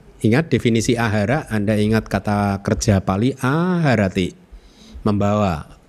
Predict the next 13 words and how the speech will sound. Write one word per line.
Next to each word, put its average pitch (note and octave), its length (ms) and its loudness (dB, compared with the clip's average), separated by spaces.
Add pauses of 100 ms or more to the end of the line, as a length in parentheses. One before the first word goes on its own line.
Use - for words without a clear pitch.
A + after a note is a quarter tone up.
(200)
dia G#2+ 220 2
membawa G2 560 2
atau F#2 100 2
dia G2 220 2
menghasilkan F2+ 800 2
gitu D2+ 180 0
ya. E2 300 2 (3500)
Kemudian D3+ 480 0 (1400)
ahara D3+ 400 2
yang E3 160 4
kedua E3+ 320 4
adalah C#3+ 300 2
kontak D#3 480 0